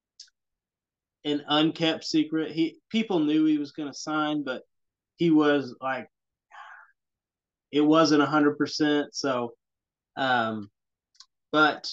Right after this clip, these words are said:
not, we did not knock it out of the park with def-, defensive tackle, which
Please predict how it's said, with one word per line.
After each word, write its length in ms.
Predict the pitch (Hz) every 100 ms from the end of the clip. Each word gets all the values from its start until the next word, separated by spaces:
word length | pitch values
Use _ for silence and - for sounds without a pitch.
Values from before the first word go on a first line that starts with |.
| - _ _ _ _
not, 640 | 156 143 147 165 185 180 -
we 140 | 160
did 160 | 151 147
not 260 | 165 170 170
knock 240 | 156 151
it 60 | 147
out 140 | 143
of 40 |
the 80 | 135
park 240 | 135 139 120
with 160 | 127 -
def-, 420 | - _ - 143
defensive 340 | 147 135 123
tackle, 560 | - 135 131 131 123 - _ _ -
which 380 | 143 151 -